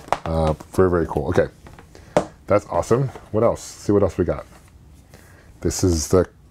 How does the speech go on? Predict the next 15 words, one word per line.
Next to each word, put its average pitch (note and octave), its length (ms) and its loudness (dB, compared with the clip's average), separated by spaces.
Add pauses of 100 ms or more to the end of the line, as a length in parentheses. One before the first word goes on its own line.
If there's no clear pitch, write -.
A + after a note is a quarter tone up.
(500)
case - 260 2
as F#2 100 0
well. G#2+ 200 6
This C3 180 -10
is E2+ 60 -8
the F2+ 80 -2
game F#2+ 220 0
cart. - 420 0
So G2 100 0
it's F2 80 0
got F2+ 160 2
a F2+ 40 -2
nice F#2 380 -2 (640)
metal G2+ 300 4
case. - 480 0